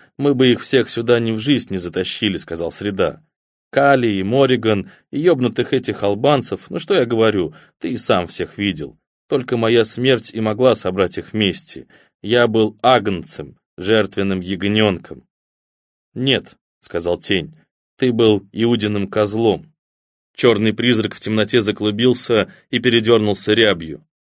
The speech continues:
"Ничего подобного. В этом случае я предал бы старых богов ради новых, а мы разыграли совсем иную партию". "Ничего подобного", эхом прошептал Локи.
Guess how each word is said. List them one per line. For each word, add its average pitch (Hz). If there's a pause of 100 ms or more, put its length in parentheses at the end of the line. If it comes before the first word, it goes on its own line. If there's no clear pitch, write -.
(340)
"Ничего 101
подобного. 104 (300)
В 127
этом 139
случае 123
я 120
предал 113
бы 104
старых 107
богов 104
ради 104
новых, 107 (320)
а 110
мы 156
разыграли 123 (140)
совсем 131
иную 117
партию". 80 (640)
"Ничего 87
подобного", 85 (280)
эхом 95
прошептал 101
Локи. 104